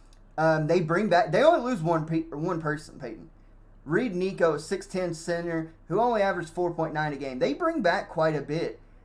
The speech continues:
Um, a team that struggled scoring the ball. They only averaged sixty-seven point one a game, which put them at twelfth in the conference. But they bring back all this experience. You talk about Javon Pickett,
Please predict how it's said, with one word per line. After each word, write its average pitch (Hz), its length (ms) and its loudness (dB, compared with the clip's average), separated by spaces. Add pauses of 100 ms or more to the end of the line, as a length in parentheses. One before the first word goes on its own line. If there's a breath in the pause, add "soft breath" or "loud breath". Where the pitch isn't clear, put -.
(120)
Um, 139 480 4
a 147 120 -2
team 202 440 -6
that 156 280 -2
struggled - 500 2
scoring 226 460 -4
the 196 40 -4
ball. 147 320 4
They 147 120 0
only 175 180 2
averaged 165 260 -2
sixty-seven 160 640 2
point 151 220 -4
one 147 420 -6 (140)
a 135 100 -8
game, 139 380 -4
which - 160 -12
put 156 100 -4
them 135 100 -6
at - 120 -16
twelfth 147 340 -4
in 139 60 -10
the 131 80 -10
conference. 131 580 -6 (480 soft breath)
But 160 220 2
they 156 100 0
bring 165 320 0
back 175 500 2
all 160 220 4
this 175 220 -2
experience. 202 520 -4
You 151 80 -10
talk 156 220 0
about 160 180 0
Javon 165 480 -2
Pickett, 185 440 -2